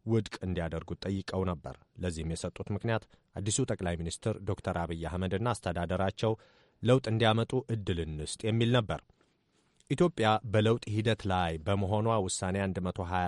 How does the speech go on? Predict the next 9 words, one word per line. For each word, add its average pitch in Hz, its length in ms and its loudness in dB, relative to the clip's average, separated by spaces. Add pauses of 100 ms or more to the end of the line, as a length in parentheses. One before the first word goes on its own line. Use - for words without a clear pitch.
ስምንትን 90 680 -4 (160)
ማጽደቅ 107 600 -2 (100)
ተገቢ 101 460 0
ያልሆነና 104 580 0 (500)
ጊዜውን 110 420 0
ያልጠበቀ 90 640 -4
ነው 82 160 -4
ሲሉ 101 220 -2 (440)
ለኮንግረስ 101 640 0